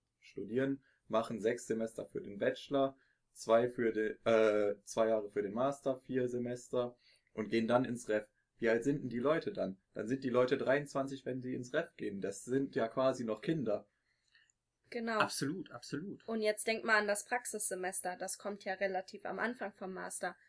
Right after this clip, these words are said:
Speaker 2: Und wenn ihr dann innerhalb von drei Jahren direkt nach der Schule euren Bachelor durchzieht und dann im zweiten Semester ins Praxissemester geht,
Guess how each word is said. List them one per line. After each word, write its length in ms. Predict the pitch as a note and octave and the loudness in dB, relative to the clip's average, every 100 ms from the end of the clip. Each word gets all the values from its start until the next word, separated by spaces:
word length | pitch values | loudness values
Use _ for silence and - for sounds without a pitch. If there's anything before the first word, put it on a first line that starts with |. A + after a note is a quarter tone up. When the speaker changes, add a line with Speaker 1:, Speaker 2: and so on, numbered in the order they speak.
| _ | _
Speaker 2:
Und 180 | - G3+ | -6 0
wenn 120 | G3+ | 2
ihr 100 | G3+ | 2
dann 180 | F#3+ F#3 | 0 0
innerhalb 360 | G3 F#3+ F#3+ - | -2 -6 -10 -10
von 140 | F#3+ F#3 | -10 -6
drei 240 | A3 B3 | -2 0
Jahren 200 | A#3+ F#3+ | 0 -2
direkt 240 | G3 A3+ | -6 -8
nach 160 | B3 A#3 | -6 -8
der 160 | - A3 | -6 -8
Schule 420 | - A#3 A3 - | -8 -8 -6 -4
euren 280 | F#3+ F#3+ G3 | -6 -6 -4
Bachelor 420 | D4 - - G3 | -6 -6 -8 -8
durchzieht 540 | F#3+ F#3+ - A3+ A#3+ | -8 -10 -12 -14 -12
und 100 | G#3 | -8
dann 140 | G3+ F#3+ | -6 -6
im 100 | F#3+ | -4
zweiten 360 | - A3+ A3+ | 0 2 0
Semester 420 | G#3+ G3+ G#3 - | -6 -6 -6 -4
ins 140 | F#3+ - | -6 -4
Praxissemester 840 | C#4+ D#4 - A#3 G3 G3 G3+ F#3+ | -4 -4 -4 -6 -6 -6 -6 -8
geht, 260 | F#3+ G#3 | -8 -8